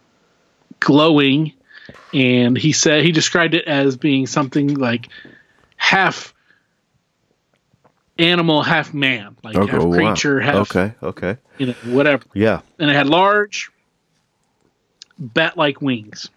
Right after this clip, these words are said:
Speaker 2: Oh, shit.
Speaker 1: Right? So, um, he shot at it five times, and he either missed or he hit it, and the bullets had no effect.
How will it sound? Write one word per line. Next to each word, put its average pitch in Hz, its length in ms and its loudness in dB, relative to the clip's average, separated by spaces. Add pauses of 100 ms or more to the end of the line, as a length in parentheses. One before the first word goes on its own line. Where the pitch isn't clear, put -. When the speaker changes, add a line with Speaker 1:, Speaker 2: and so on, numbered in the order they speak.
(680)
Speaker 2:
Oh, 101 200 0
shit. 98 320 -6 (880)
Speaker 1:
Right? 139 180 -6 (100)
So, 147 320 0 (1000)
um, 131 320 -2
he 180 180 0
shot 202 340 2
at 131 180 0
it - 140 -18
five 165 360 0
times, 147 640 -4 (440)
and 143 400 0
he 156 220 -4
either 139 380 0
missed 147 640 -2 (600)
or 156 160 2
he 135 240 2
hit 185 300 -2
it, 196 180 0
and 123 240 -6
the 120 60 -6
bullets 151 380 0
had 110 220 -8
no 123 260 2
effect. - 500 -8